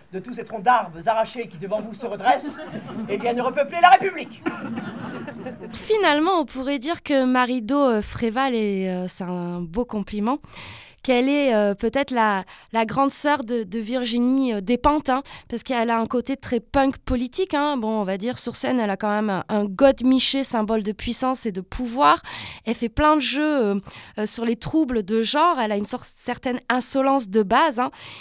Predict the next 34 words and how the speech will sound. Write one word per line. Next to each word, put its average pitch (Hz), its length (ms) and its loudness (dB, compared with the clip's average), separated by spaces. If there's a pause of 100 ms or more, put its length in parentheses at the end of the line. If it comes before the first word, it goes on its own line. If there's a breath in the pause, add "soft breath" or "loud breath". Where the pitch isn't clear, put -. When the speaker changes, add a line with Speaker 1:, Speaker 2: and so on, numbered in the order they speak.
(220 loud breath)
Speaker 2:
et 240 80 0
elle 233 180 4
est 247 100 4
éprise 285 280 0
d'une 240 180 0
très 285 220 -2
grande 262 260 2
liberté. 254 480 0
Pour 226 240 -6
elle, 262 160 4
euh, 208 140 4
cette 208 240 -4
liberté, 226 400 -2
c'est 240 140 -4
une 208 100 -4
question 240 300 -4
de 220 100 -6
survie. 214 640 -2 (800 loud breath)
Et 277 60 -2
elle 359 160 4
soulève 277 640 2 (160)
déjà, 254 480 0 (400)
dans 269 160 -2
son 339 160 0
spectacle, - 560 -2 (260)
des 269 100 0
questionnements 247 680 -2 (180)
qui 254 160 -4
vont 247 240 -6 (120)
véritablement 226 680 -4 (140)
traverser 208 600 -4 (380)
tout 294 140 -4
ce 277 140 -2
festival. 180 680 -8